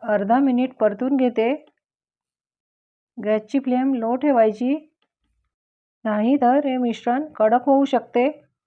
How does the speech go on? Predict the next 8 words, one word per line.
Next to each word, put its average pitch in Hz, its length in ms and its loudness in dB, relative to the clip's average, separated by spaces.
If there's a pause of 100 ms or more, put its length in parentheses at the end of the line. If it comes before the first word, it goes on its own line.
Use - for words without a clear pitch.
(960)
गूळ 269 240 -2 (100)
आणि 226 220 -4
तिळाचे 226 420 2
मिश्रण 240 440 -4
एकजीव 220 400 -4
व्हायला 233 260 0
पाहिजे. 214 460 0 (1500)
लगेच 226 540 0